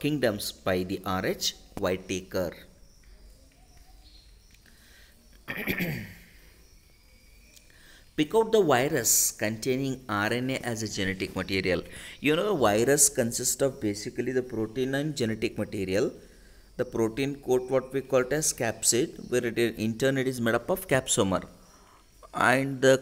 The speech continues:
core genetic material may be either it is D N A or R N A. So D N A viruses and R N A viruses. R N A viruses are most common in plants and as,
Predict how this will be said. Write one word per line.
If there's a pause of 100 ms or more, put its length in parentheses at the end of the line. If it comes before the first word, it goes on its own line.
(120)
core
genetic
material
may
be (420)
either
it
is
D
N
A (160)
or (360)
R
N
A. (440)
So
D
N
A
viruses
and (100)
R
N
A
viruses.
R
N
A
viruses
are
most
common
in (400)
plants
and
as,